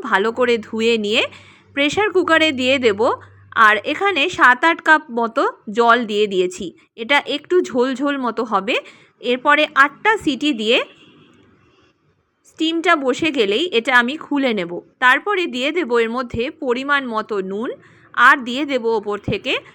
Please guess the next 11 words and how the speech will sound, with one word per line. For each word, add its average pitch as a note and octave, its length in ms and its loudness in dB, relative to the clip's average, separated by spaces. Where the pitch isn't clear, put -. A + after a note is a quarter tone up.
সর্ষের E4 540 -2
তেল, F3+ 180 0
কাঁচা B3+ 300 2
সর্ষের A#3 420 -4
তেল। F3+ 120 -6
কালকে A#3+ 280 2
আমি E4 120 -6
বরবটির C#4 600 -2
ডালটা G#3 320 -2
দেখিয়েছিলাম, A#3+ 680 -4
দারুণ A3+ 380 4